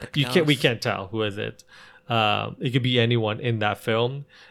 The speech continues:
Speaker 2: I think the one thing I really like is in here is the music from Kendrick Lamar and then other people, right? You were sa-,
Speaker 1: Mm-hmm.
Speaker 2: saying, like, it's a mixture of different, like, songs,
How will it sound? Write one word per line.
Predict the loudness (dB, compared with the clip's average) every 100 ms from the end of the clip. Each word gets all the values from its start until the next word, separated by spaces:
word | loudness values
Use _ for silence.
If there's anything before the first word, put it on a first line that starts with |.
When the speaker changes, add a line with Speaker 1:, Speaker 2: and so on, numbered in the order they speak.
| -4
Speaker 2:
I | 2
think | 2 2
the | 2
one | 4 4
thing | 2 0
I | 0
really | 0 0 4 4 4
like | 0 0
is | -2 -2
in | -4 -2
here | -2
is | 0 -2 -2
the | -6
music | -2 0 0 -4
from | -2 2 4 4 0 -8 -14 -18 _ _ _ _
Kendrick | -2 0 0 -2
Lamar | -2 0 0
and | 0 0
then | 2
other | 2 2
people, | 0 -2 -2
right? | -2 -2
You | 0 2
were | 2
sa-, | 2 0
Speaker 1:
Mm-hmm. | 0
Speaker 2:
saying, | 0 0
like, | 0
it's | 2
a | 4
mixture | 6 4 4 4 6
of | 4 2
different, | 6 6 4 2 4
like, | 2 0 0
songs, | 2 4 2 -2 -10